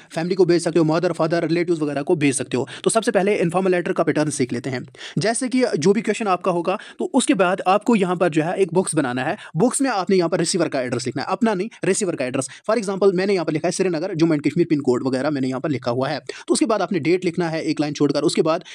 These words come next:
जिसको भेज रहे हो उसका यहाँ पर लिखना है, डियर फ्रेंड वगैरह जो भी है, मदर, फादर, सिस्टर जो भी। उसके बाद बॉडी में यहाँ पर लिखना है, जो भी चीज़ आपको पूछी जाती है ऊपर क्वेश्चन में, तो उसके बारे में थोड़ा यहाँ पर लिखना है अपने वर्ड्स वगैरह में। तो उसके बाद यहाँ पर जो है अपना नेम वगैरह लिखना है and यहाँ से आपका यहाँ पर जो इनफॉर्मल लेटर है वो कंप्लीट होता है।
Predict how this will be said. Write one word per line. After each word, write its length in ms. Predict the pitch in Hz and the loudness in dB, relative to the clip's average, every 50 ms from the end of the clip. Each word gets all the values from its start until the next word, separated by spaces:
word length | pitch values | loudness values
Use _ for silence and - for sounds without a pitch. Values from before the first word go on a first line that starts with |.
| - - | -8 -6
जिसको 180 | 180 190 - 185 | -2 0 0 2
भेज 220 | 165 196 208 175 | 4 2 2 2
रहे 80 | 180 180 | 2 0
हो 60 | 175 | 0
उसका 180 | 170 - - 170 | 0 0 -2 -2
यहाँ 180 | 156 151 151 | -2 -2 -2
पर 140 | 143 156 147 | -2 0 0
लिखना 220 | 147 143 147 156 | 0 0 0 -2
है, 80 | 151 147 | -2 -2
डियर 180 | 135 151 147 - | 0 -2 -2 -2
फ्रेंड 220 | - 156 156 151 | -2 -2 -2 0
वगैरह 200 | 147 147 143 143 | 0 0 0 2
जो 140 | 139 147 147 | 2 2 2
भी 100 | 147 143 | 2 2
है, 200 | 139 139 143 139 | 0 0 0 0
मदर, 320 | 143 143 147 143 143 139 | 0 0 0 0 0 0
फादर, 240 | - 156 147 139 139 | 0 -2 -2 0 0
सिस्टर 280 | - - 151 - - 135 | 0 0 -2 -2 0 0
जो 100 | 147 123 | 0 0
भी। 140 | - - - - - - | 0 -2 -8 -12 -12 -6
उसके 260 | - - 294 - 330 277 | -2 -2 0 0 0 0
बाद 240 | 190 185 190 196 | 0 0 -2 -2
बॉडी 320 | 170 151 139 208 233 254 233 | -2 0 2 2 2 2 0
में 100 | 226 214 | -2 -2
यहाँ 140 | 180 160 160 | -4 -4 -2
पर 100 | 175 160 | 0 0
लिखना 240 | 156 131 156 151 | 0 0 -2 -2
है, 140 | 147 165 196 - _ - - - | -2 -2 -4 -6 _ -14 -6 0
जो 140 | 160 220 240 | 2 4 4
भी 80 | 247 | 4
चीज़ 240 | 226 - 220 208 196 | 2 0 0 0 0
आपको 160 | 180 - - | 0 -2 0
पूछी 200 | 160 185 202 - | 2 2 2 2
जाती 240 | 185 180 160 156 160 | 2 2 2 2 2
है 180 | 151 151 147 151 | 0 2 0 0
ऊपर 120 | 156 160 | -2 -2
क्वेश्चन 260 | 151 170 156 - 175 | -2 -2 -2 -2 -2
में, 100 | 160 202 - - - - | -4 -4 -6 -8 -6 -4
तो 60 | 185 | -2
उसके 160 | - - 247 | -2 0 0
बारे 160 | 190 190 196 | 0 0 0
में 60 | 196 175 | -2 0
थोड़ा 120 | 180 180 180 | 0 0 0
यहाँ 120 | 170 156 | 0 2
पर 80 | 156 156 | 2 2
लिखना 180 | 160 165 170 | 2 2 0
है 80 | 175 151 | 0 0
अपने 160 | 151 - 165 | 0 0 2
वर्ड्स 320 | 156 151 165 180 170 - | 4 4 4 4 2 2
वगैरह 220 | 170 151 156 156 156 | 0 0 0 0 -2
में। 120 | 185 262 - - - - | -2 -6 -10 -14 -8 -2
तो 140 | 190 190 208 | 0 0 0
उसके 200 | 226 226 - 247 | 0 0 0 0
बाद 300 | 185 175 180 190 - - 170 | 0 0 0 0 -2 -2 -2
यहाँ 180 | 165 160 160 | -2 -2 -2
पर 120 | 160 175 165 | -2 -2 -2
जो 100 | 156 151 | 0 0
है 60 | 156 | 0
अपना 140 | 143 143 135 | 0 0 0
नेम 180 | 143 160 185 | 0 0 0
वगैरह 180 | 185 175 175 165 | 0 0 0 -2
लिखना 220 | 165 165 - 180 | -4 -4 -2 -2
है 80 | 185 226 - - - - - 175 | -2 -2 -4 -8 -14 -10 -6 -4
and 240 | 160 160 151 139 | -2 -2 -2 0
यहाँ 140 | 190 208 233 | 0 0 0
से 160 | 220 - 208 | 0 2 2
आपका 300 | 170 147 151 - - 175 | 2 2 0 -2 -2 -2
यहाँ 200 | 170 156 147 147 | -2 0 -2 -2
पर 100 | 147 160 | -2 -2
जो 260 | 151 143 156 151 135 - _ _ _ _ _ _ _ - - - | 2 4 4 4 4 2 _ _ _ _ _ _ _ -10 -6 -4
इनफॉर्मल 300 | 185 175 208 202 185 170 | -2 0 0 2 2 0
लेटर 180 | 160 156 - 190 | 0 0 -2 -2
है 60 | 180 | -2
वो 60 | 185 | 0
कंप्लीट 300 | 160 196 175 170 175 156 | 2 2 2 4 2 2
होता 160 | 139 131 139 | 0 -2 -4
है। 100 | 135 147 | -4 -4